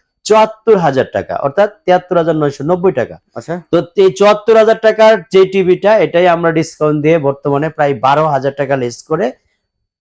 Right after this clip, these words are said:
Speaker 1: বাষট্টি হাজার টাকা প্রাইস
Speaker 2: মাত্র
Speaker 1: দিয়েছি।
Speaker 2: বাষট্টি হাজার টাকা।
Speaker 1: তো এই টিভিটা কিন্তু, আহ, লাস্ট যে প্রিভিয়াস মান্থ গুলি গিয়েছে,
Speaker 2: হুম।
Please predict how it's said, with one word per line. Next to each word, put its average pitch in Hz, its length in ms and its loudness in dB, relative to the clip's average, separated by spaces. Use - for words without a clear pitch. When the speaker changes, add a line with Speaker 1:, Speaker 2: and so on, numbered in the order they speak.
Speaker 1:
বাষট্টি 139 440 -2
হাজার 113 220 -2
টাকা 113 240 -4
প্রাইস 107 260 -4
Speaker 2:
মাত্র 95 140 -6
Speaker 1:
দিয়েছি। 160 180 -4
Speaker 2:
বাষট্টি 143 320 -6
হাজার 123 220 -6
টাকা। 110 160 -2
Speaker 1:
তো 156 60 0
এই 190 180 0
টিভিটা 214 280 0
কিন্তু, 220 640 2
আহ, 151 400 4
লাস্ট 151 600 2
যে 180 160 4
প্রিভিয়াস 180 760 0
মান্থ 143 340 -2
গুলি 143 240 -2
গিয়েছে, 135 420 -2
Speaker 2:
হুম। 147 160 -12